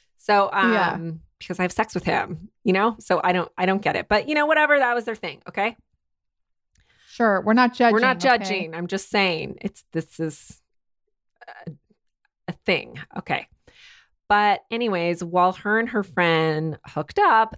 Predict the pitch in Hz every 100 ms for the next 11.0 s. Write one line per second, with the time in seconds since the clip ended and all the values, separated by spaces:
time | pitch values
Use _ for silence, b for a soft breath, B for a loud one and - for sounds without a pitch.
0 | - 202 - 240 - 214 190 175 147 143
1 | 170 - - - - _ - 151 156 160
2 | 220 226 202 196 190 190 185 - 165 170
3 | 170 143 156 147 202 233 220 175 165 160
4 | - 160 156 160 165 151 143 147 139 -
5 | 233 240 - 180 175 175 170 160 160 165
6 | 160 160 160 - - 156 156 - - -
7 | _ _ 170 151 147 170 180 - _ b
8 | b - 160 151 156 151 226 220 220 196
9 | 190 185 180 170 170 165 160 160 156 156
10 | 143 143 143 - 226 220 202 190 185